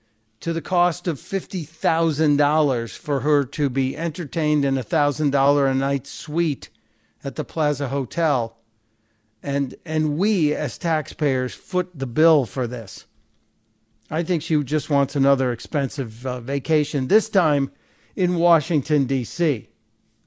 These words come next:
on our dime. I'm wondering. I'm wondering what we spend flying those people in as witnesses.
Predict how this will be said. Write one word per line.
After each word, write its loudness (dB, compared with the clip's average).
on 0
our 2
dime. 0
I'm 0
wondering. 0
I'm 0
wondering 4
what 2
we 0
spend -2
flying 0
those 2
people 0
in 2
as -2
witnesses. -4